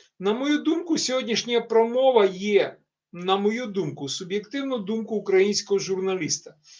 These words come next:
Сьогоднішня промова пані Софії Особа, де вона визнає до вироку суду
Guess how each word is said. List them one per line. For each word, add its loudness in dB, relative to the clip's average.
Сьогоднішня 0
промова 6
пані 2
Софії 0
Особа, 0
де 6
вона 2
визнає 2
до 10
вироку 8
суду -6